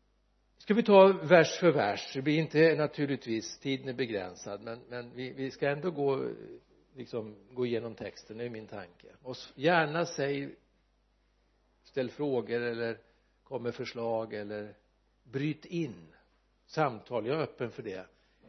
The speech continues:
Precis som man gjorde i synagogan på Jesu tid, va. Då var det ju ofta folk som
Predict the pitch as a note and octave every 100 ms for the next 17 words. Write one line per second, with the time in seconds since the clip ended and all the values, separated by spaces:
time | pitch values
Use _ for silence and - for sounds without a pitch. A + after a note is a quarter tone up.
0 | - _ _ D#3 - C#4 A#3+ - F3 D3+
1 | D3 C#3+ A2+ G#2+ D3+ A#2 G2+ G2+ G2+ G#2
2 | G2+ G#2 G2 - G2+ - F2+ - - _
3 | _ _ _ _ _ _ _ _ _ _
4 | _ _ _ _ _ _ _ _ _ _
5 | _ _ _ _ _ _ _ G#2 D3+ F#3
6 | D#3+ - C3+ C3+ B2+ A#2 - B2 A#2+